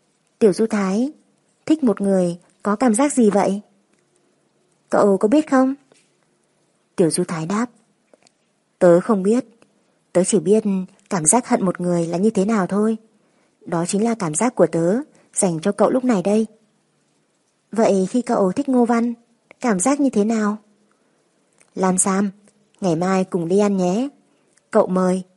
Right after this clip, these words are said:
chị đây sẽ dạy cho cậu một buổi." "Được thôi." Lam Sam không thể nghĩ đến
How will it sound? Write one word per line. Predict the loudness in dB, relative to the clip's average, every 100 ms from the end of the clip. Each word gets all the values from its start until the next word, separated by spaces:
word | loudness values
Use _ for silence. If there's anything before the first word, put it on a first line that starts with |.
| _ _ _
chị | 0 2
đây | 4 2 2 -4 _ _
sẽ | -2 0
dạy | 2 0
cho | -2
cậu | 0 0
một | 0
buổi." | 0 0 -2 -6 -12 _ _ _ _ _ _ _ _
"Được | 0 0
thôi." | 2 0 0 -4 _ _ _ _ _ _ _ _ _ _ _ _ _
Lam | -4 -2
Sam | -2 -2
không | -4 -4
thể | -2 -4
nghĩ | -4 -2
đến | 0 0 -4